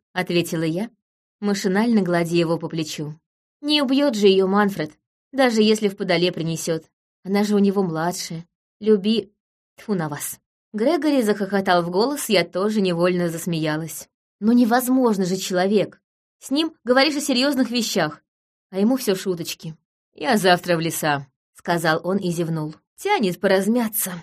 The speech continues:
Не все ж коней выгуливать». «Сударь, у нас кладовые и без того забиты». «Ну и что? Просто пробегусь по округе, примечу новые оленьи тропы.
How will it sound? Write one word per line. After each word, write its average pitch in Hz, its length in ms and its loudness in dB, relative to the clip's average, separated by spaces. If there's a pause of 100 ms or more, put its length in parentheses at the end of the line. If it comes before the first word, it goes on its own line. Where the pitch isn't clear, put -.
(260)
Не 214 180 4
все 247 240 0
ж - 80 -12
коней 175 320 2
выгуливать». 160 640 -4 (220)
«Сударь, 180 480 -4 (120)
у 208 80 -8
нас 214 240 2
кладовые 208 540 2
и 208 60 2
без 185 140 -4
того 185 300 0
забиты». 202 480 -2 (240)
«Ну 185 180 -2
и 170 40 0
что? 156 400 -8 (340)
Просто 415 340 2
пробегусь 226 520 2
по 165 140 2
округе, 226 520 -2 (280)
примечу 226 500 4
новые 180 380 2
оленьи 165 360 0
тропы. 196 500 -6